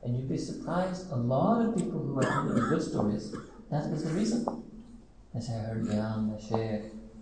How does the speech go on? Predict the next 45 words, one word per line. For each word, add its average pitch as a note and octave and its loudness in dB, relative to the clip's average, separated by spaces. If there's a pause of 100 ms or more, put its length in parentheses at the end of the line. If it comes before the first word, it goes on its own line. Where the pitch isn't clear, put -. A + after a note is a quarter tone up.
(240)
I G#2+ -8
read A2+ -4
this - -4
thing A#2+ 2
by A2+ 0
Imam A2 0
Ghazali, A2 2 (500)
I G2+ -6
heard A2+ -4
this - -4 (300)
one, C#3 2
even F#3+ 0
two G3+ 6
lines F3+ 10
by C3+ 12
Shaykh D#3+ 4
Ashraf - 2
Ali - 2
Thanvi, - 4
just F3 0
two G3+ 8
lines, F3+ 10
somebody F#3+ 6
WhatsApp A#3+ 8
me, - 0 (220)
somebody F#3+ 6
WhatsApp F3+ 4
me G3+ 6
a F3+ 8
one-liner, - 10 (180)
and D3 0
it C#3 2
had - 0
such - 0
an - -4
impact D3 0
on C3+ 0
my B2+ 2
heart, C#3+ 0 (260)
it - -8
took - 4
me B2 4
out G#2+ 6
of - -2
sin." - -6